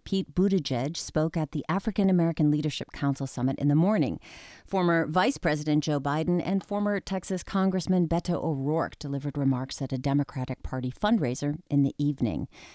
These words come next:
With more than five hundred days until the twenty twenty presidential elections and still no date for when Georgia will hold its primary, what makes Georgia a top campaign stop for White House hopefuls?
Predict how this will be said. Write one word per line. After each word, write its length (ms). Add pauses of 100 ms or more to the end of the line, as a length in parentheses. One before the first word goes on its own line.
(280)
With 80
more 160
than 120
five 280
hundred 240
days 420
until 640
the 100
twenty 300
twenty 420
presidential 680
elections 520
and 120
still 240
no 200
date 440
for 220
when 300
Georgia 420 (140)
will 100
hold 280
its 180
primary, 520 (320)
what 140
makes 180
Georgia 400
a 100
top 400
campaign 680
stop 640
for 320
White 240
House 240
hopefuls? 480